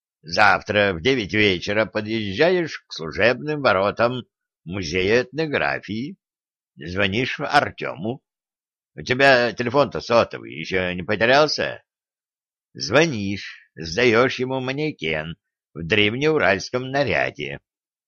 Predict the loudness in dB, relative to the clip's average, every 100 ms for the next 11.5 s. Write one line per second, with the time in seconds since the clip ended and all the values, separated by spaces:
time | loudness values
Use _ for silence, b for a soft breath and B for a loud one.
0 | _ _ _ -2 0 2 2 0 0 0
1 | 0 -6 _ -4 -4 -8 -8 -8 -6 -8
2 | _ _ _ _ _ _ _ _ 0 4
3 | 4 2 0 0 -4 -8 -8 -8 -4 0
4 | 0 0 -4 -6 -6 -2 -2 0 -2 -4
5 | -6 _ _ _ _ -2 4 4 4 2
6 | 2 -2 -6 -6 -6 -6 -6 -2 0 0
7 | -2 -8 -10 -4 4 4 4 -2 _ _
8 | _ _ _ _ -10 -2 2 2 2 -2
9 | -2 -4 -6 -2 2 4 2 0 0 0
10 | -4 -6 -6 -6 -2 0 0 -4 -6 -2
11 | -2 -4 -2 -2 -2